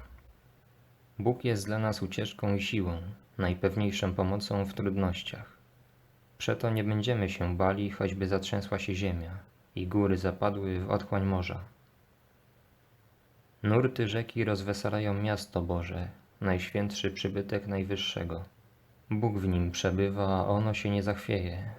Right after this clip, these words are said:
Bóg je wspomoże o świcie. Pan zastępów jest z nami.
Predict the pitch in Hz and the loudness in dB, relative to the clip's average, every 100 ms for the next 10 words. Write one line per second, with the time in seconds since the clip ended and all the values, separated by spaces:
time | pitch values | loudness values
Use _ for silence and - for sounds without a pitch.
0 | - - 104 95 90 92 90 - 107 101 | -16 -8 -4 -2 0 0 0 -2 0 0
1 | 110 104 101 95 - 95 - 95 - - | 0 0 0 -2 -4 -8 -6 -10 -12 -20
2 | _ _ _ _ _ - - _ _ _ | _ _ _ _ _ -20 -20 _ _ _
3 | _ _ - _ _ _ _ - 120 107 | _ _ -20 _ _ _ _ 0 2 2
4 | 104 - 113 117 113 - 101 98 98 104 | 0 0 0 0 -2 0 0 0 0 0
5 | 90 85 92 | 0 -2 -4